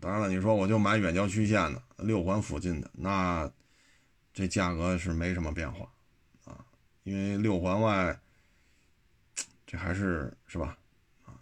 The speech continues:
现在基本上就看您怎么需求吧。啊，如果说您看上一限竞房了，你有这购房资格，那您就抓点紧啊，因为这一下子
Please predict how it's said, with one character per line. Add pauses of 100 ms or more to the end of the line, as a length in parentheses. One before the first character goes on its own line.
现
在
基
本
上 (800)
就
看
您
怎
么
需
求
吧。 (560)
啊，
如
果
说
您
看
上
一
限
竞
房
了，
你
有
这
购
房
资
格， (920)
那
您
就
抓
点
紧 (1040)
啊，
因
为
这
一
下
子